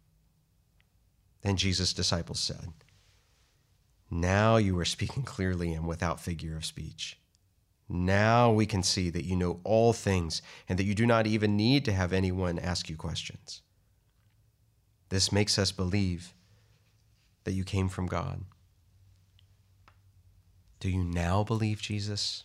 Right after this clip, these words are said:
replied. A time is coming and in fact has come, when you will be scattered, each to your own home.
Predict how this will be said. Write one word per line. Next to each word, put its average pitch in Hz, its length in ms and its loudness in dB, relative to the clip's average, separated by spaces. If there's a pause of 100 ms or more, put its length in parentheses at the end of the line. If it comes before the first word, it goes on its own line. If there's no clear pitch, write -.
replied. 98 560 -6 (1500)
A - 60 -8
time 90 340 0
is 87 80 0
coming 85 440 -6 (580)
and 95 100 0
in 95 80 2
fact 101 300 0
has 98 220 2
come, 80 340 -6 (320)
when 101 100 2
you 101 80 2
will 104 100 4
be 104 80 2
scattered, 98 560 2
each 107 300 0
to 117 80 -2
your 110 180 2
own 107 160 2
home. 90 360 0